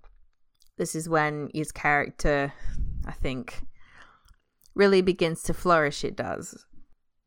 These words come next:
Some of the other things the series covers in terms of about the ballet industry and other things related to, you know, about the cattiness, the favoritism,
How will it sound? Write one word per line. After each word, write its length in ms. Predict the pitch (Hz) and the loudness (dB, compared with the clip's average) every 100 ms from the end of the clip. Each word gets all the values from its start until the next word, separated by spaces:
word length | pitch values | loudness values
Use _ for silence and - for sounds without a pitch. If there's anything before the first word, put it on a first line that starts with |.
| - - - - - - - - | -18 -16 -14 -14 -16 -14 -10 -8
Some 200 | - 320 | -4 -2
of 60 | 320 | 0
the 120 | 247 | 0
other 160 | 233 | 0
things 540 | 233 233 220 208 202 - | -2 -2 -2 -2 -4 -6
the 120 | 180 | -10
series 440 | - 180 170 160 | -4 -2 -2 -2
covers 640 | - - 160 156 147 - - - - - - - - - | -4 -2 0 0 0 -4 -8 -8 -8 -8 -8 -6 -6 -6
in 80 | 175 | -6
terms 340 | 185 160 165 | -4 -4 -6
of 80 | 151 | -4
about 240 | 147 - | -2 -2
the 60 | 151 | -4
ballet 360 | 151 143 143 | -4 -4 -4
industry 680 | 151 151 156 - 147 147 143 | -6 -8 -8 -4 -2 -2 -4
and 260 | 139 131 139 _ - - - - _ - | -8 -12 -14 _ -20 -20 -20 -20 _ -2
other 180 | 165 156 | 0 0
things 280 | 160 156 | -2 0
related 280 | 156 156 156 | 0 2 0
to, 100 | - | -2
you 120 | 151 151 | -4 -6
know, 140 | 147 | -6
about 240 | 156 156 | -6 -8
the 60 | 143 | -8
cattiness, 1000 | - - 143 156 143 151 143 - - - - - - - | 2 2 2 -2 -4 -8 -10 -12 -16 -18 -20 -20 -20 -18
the 60 | - - - | -14 -8 0
favoritism, 1160 | 156 156 156 - 160 151 156 151 151 151 147 | 2 2 0 0 0 2 4 4 2 -4 -8